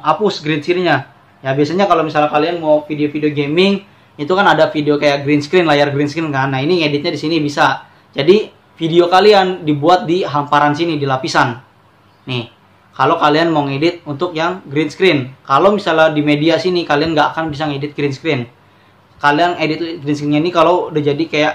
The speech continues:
eh, lapisan gini, lapisan di bawahnya, baru kalian bisa ngedit green screen.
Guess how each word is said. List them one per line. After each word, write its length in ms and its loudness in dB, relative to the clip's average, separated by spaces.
eh, 320 -2
lapisan 400 -4
gini, 240 -2
lapisan 320 -6
di 80 -2
bawahnya, 320 -4
baru 240 -2
kalian 240 2
bisa 400 0
ngedit 320 0
green 240 -2
screen. 320 -2